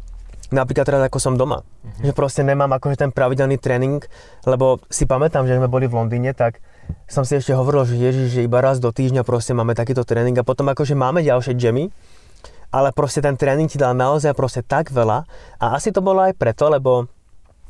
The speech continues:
Speaker 1: vždy po tréningu sme všetci išli, sme si objednali jedlo a proste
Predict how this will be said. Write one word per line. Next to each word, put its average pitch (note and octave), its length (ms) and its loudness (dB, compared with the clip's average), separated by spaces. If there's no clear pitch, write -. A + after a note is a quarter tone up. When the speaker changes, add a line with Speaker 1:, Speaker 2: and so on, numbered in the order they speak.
Speaker 1:
vždy C3+ 160 0
po F#3 120 0
tréningu A#2 600 0
sme C3+ 140 -2
všetci C#3 340 0
išli, C#3+ 300 0
sme C3 120 0
si B2 120 -2
objednali C3+ 460 2
jedlo G#2+ 340 0
a - 120 -4
proste B2 760 2